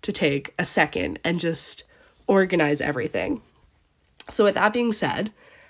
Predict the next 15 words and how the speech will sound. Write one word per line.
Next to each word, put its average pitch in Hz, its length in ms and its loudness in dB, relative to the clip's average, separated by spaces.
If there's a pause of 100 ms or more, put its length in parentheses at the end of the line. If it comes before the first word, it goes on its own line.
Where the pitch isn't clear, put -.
(160)
episode 214 440 2
one 196 100 0
hundred 180 320 2
of 170 160 -2
Water 160 240 2
Women 160 240 0
Podcast - 640 -4 (380)
will 190 160 4
be 196 180 0
the 190 140 0
last 180 360 2
episode 151 520 -4
for - 240 -4
a 139 60 -2
while. - 520 -2